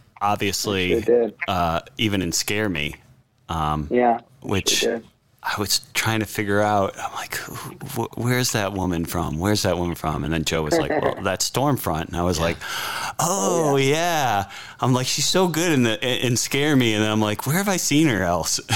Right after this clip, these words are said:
Speaker 1: <laughs> You know? And that was
Speaker 2: Oh,
Speaker 1: only a
Speaker 2: yeah.
Speaker 1: couple years ago. Um, so, I mean, you, uh,
Speaker 2: Yeah.
Speaker 1: d-, do you, do you, when you're directing, uh, do you get involved in, you know, trying to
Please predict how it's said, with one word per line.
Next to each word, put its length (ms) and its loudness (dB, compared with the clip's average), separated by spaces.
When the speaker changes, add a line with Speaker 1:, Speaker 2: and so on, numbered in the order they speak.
Speaker 1:
<laughs> 240 -2
You 220 2
know? 340 0
And 240 -2
that 100 0
was 120 2
Speaker 2:
Oh, 40 2
Speaker 1:
only 140 2
a 40 2
Speaker 2:
yeah. 60 2
Speaker 1:
couple 220 0
years 280 2
ago. 420 -2
Um, 420 0
so, 200 0
I 80 2
mean, 180 4
you, 180 4
uh, 120 -2
Speaker 2:
Yeah. 100 0
Speaker 1:
d-, 140 -4
do 180 0
you, 180 2
do 180 -2
you, 220 2
when 300 2
you're 180 4
directing, 840 2
uh, 360 2
do 180 0
you 100 4
get 160 0
involved 540 2
in, 240 2
you 60 6
know, 100 2
trying 360 -2
to 320 0